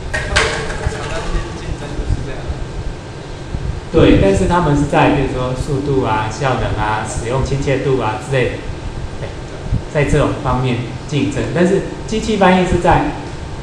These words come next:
Speaker 2: 品质上面竞争，就是说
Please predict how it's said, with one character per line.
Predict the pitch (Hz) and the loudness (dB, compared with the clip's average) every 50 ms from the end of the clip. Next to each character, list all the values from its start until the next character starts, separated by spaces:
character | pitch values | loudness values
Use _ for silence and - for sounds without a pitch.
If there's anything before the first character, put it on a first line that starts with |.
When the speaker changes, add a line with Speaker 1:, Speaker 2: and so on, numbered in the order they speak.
| - - - - - - - - - - - - - | -10 -10 -8 -6 -6 -4 -4 -4 -4 -6 -6 -6 -4
Speaker 2:
品 | 131 117 | -4 -4
质 | 113 - - - 113 | -2 -4 -4 -2 0
上 | 139 131 131 | 0 2 2
面 | 131 131 123 | 2 0 0
竞 | 120 - 131 123 107 - | 0 -2 -4 -4 -4 -6
争， | - 107 104 - - - - - - - | -6 -6 -6 -6 -6 -8 -8 -8 -8 -6
就 | - 165 | -4 0
是 | 165 | 2
说 | 175 170 170 | 2 2 2